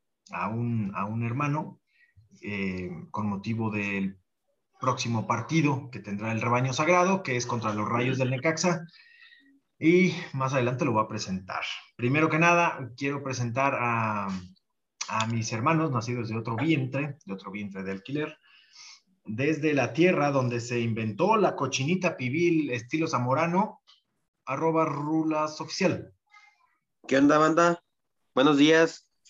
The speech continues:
Speaker 2: Aquí andamos ya dándole átomos para analizar el, el partido contra los Rayos del Necaxa. Venga.
Speaker 1: As-, así es, y desde la Perla de Occidente,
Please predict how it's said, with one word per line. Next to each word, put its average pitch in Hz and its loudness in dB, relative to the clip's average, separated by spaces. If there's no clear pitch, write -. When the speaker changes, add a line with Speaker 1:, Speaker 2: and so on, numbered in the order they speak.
Speaker 2:
Aquí 113 0
andamos 135 6
ya 139 6
dándole 139 6
átomos 151 2
para 104 4
analizar 104 2
el, 131 6
el 117 4
partido 117 2
contra 98 4
los 101 -2
Rayos 120 4
del 107 6
Necaxa. 104 2
Venga. 107 4
Speaker 1:
As-, - -6
así 98 -6
es, 147 -2
y 127 -2
desde 120 2
la 98 -4
Perla 117 0
de 113 -2
Occidente, 151 0